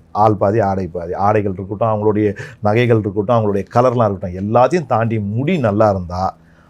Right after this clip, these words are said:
அதுவே ஒரு யோகம், அதுவே அந்த பொண்ணுடைய அழகு. "பா" அப்படின்னு திரும்பி பார்ப்பாங்க. என்னுடைய செக்ரட்டரி, என் செக்ரட்டரி ஒரு பொண்ணு இருக்காங்க, பவானி பேர். எங்க போனாலும் அதை திரும்பி பார்ப்பாங்க. காரணம், நல்லா இடுப்பு கீழே முடியாதுக்கு. என்கிட்ட கூட அதிகமா பேச மாட்டாங்க. நம்ம ஒரு, ஒரு பூஜைக்கு போயிருந்தா கூட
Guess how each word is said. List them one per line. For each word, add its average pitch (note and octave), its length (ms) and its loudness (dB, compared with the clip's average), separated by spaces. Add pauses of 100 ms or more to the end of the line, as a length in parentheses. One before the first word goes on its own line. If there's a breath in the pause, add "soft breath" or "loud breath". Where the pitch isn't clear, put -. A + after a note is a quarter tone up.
அதுவே G#2+ 440 2
ஒரு G#2 320 2
யோகம், G2 420 0
அதுவே G2 340 -2
அந்த G#2 220 0
பொண்ணுடைய F#2 300 -4
அழகு. D#2+ 440 -10
"பா" A#2+ 280 0
அப்படின்னு A#2 260 2
திரும்பி A#2+ 320 2
பார்ப்பாங்க. E2 300 -8
என்னுடைய B2 400 0
செக்ரட்டரி, A#2 540 2 (280)
என் A2+ 240 -2
செக்ரட்டரி A#2+ 360 2
ஒரு G2 100 0
பொண்ணு G2 220 -2
இருக்காங்க, E2+ 280 -10 (600)
பவானி A2 380 4
பேர். E2 200 -12 (1080 loud breath)
எங்க G3 560 6
போனாலும் D#3 600 8
அதை D#3 160 6
திரும்பி A#2 280 2
பார்ப்பாங்க. F#2 360 -4
காரணம், D#3 380 6
நல்லா C#3+ 180 6
இடுப்பு C3+ 280 2
கீழே A#2+ 200 4
முடியாதுக்கு. F2+ 500 -4 (1040)
என்கிட்ட F#3+ 460 6
கூட G#3 200 8
அதிகமா E3+ 280 6
பேச C3 240 2
மாட்டாங்க. A#2+ 240 2
நம்ம D#3 200 2
ஒரு, D#3 180 4
ஒரு D3+ 140 2
பூஜைக்கு F3 340 2
போயிருந்தா C3 420 4
கூட G#2+ 460 2